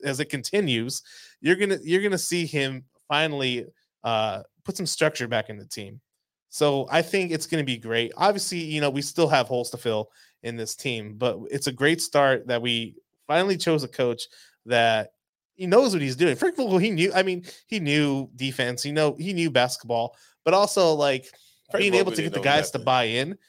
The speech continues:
Speaker 1: that's so important, you know, and just being able to get LeBron's in his ear, having Rasheed, Rasheed Wallace, being able to, like you said, just being able to light a fire under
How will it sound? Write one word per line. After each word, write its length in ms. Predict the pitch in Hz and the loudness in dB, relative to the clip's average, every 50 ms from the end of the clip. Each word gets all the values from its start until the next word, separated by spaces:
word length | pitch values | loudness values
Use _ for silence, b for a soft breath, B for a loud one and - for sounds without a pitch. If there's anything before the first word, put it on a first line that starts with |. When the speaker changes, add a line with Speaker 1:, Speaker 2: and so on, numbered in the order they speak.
| _ _ _ | _ _ _
Speaker 1:
that's 180 | - 165 160 - | -4 -4 -4 -2
so 240 | - 202 202 202 | 0 0 2 2
important, 560 | 185 156 139 - - 151 170 165 120 101 - - _ _ _ _ _ _ _ _ _ _ _ | 0 0 -4 -4 -2 0 0 0 0 -4 -10 -16 _ _ _ _ _ _ _ _ _ _ _
you 120 | 123 127 131 | -6 -2 0
know, 380 | 135 139 143 170 190 185 - _ | 2 2 2 0 -2 -4 -10 _
and 200 | - 143 143 139 | -2 -2 -2 0
just 360 | 139 151 156 151 - - - 135 | 0 -2 -2 -2 -4 -6 -8 -6
being 200 | 170 190 185 180 | -6 -2 0 0
able 240 | 180 185 180 180 | 0 2 0 -2
to 400 | 175 - - 143 131 123 120 110 b b b b b b b b b _ _ _ | -4 -2 -2 -2 0 -2 -4 -6 b b b b b b b b b _ _ _
get 140 | 147 160 - | 0 2 2
LeBron's 500 | 160 143 127 143 135 139 131 123 117 - _ - | 2 0 0 0 0 0 -2 -4 -8 -14 _ -12
in 140 | 131 139 139 | -10 -8 -6
his 200 | 139 131 123 120 | -6 -6 -6 -6
ear, 360 | 117 113 110 110 110 113 113 b b b b b b b | -6 -6 -4 -4 -4 -6 -8 b b b b b b b
having 360 | - 151 160 175 180 175 165 | 0 2 2 2 2 0 0
Rasheed, 440 | 156 160 - - 175 160 151 147 - | -2 -2 -2 0 0 0 0 -2 -4
Rasheed 220 | - - 156 143 | -4 -4 -4 -2
Wallace, 580 | 139 131 127 123 120 120 117 120 113 - - 101 - 131 120 | 0 0 2 2 2 0 -2 -4 -4 -6 -10 -12 -16 -10 -4
being 200 | 147 165 175 170 | 0 0 2 2
able 240 | 160 156 156 151 147 | 2 2 2 0 -4
to, 300 | - - 139 127 123 - - | -4 -4 -4 -4 -4 -4 0
like 200 | 151 160 156 156 | 2 2 2 2
you 80 | 156 | -4
said, 300 | 143 - - 127 123 120 | -4 0 0 0 0 0
just 340 | 123 147 139 - - _ _ | -2 -4 -6 -6 -8 _ _
being 200 | 131 165 175 175 | -4 -2 0 0
able 140 | 175 175 170 | 0 0 0
to 100 | - 151 | -2 0
light 180 | 135 147 143 131 | 2 2 2 2
a 40 | 120 | 0
fire 360 | - - 147 147 147 143 139 | 0 2 4 4 4 4 2
under 320 | 135 131 131 123 123 120 | 0 -2 -2 -2 -2 -2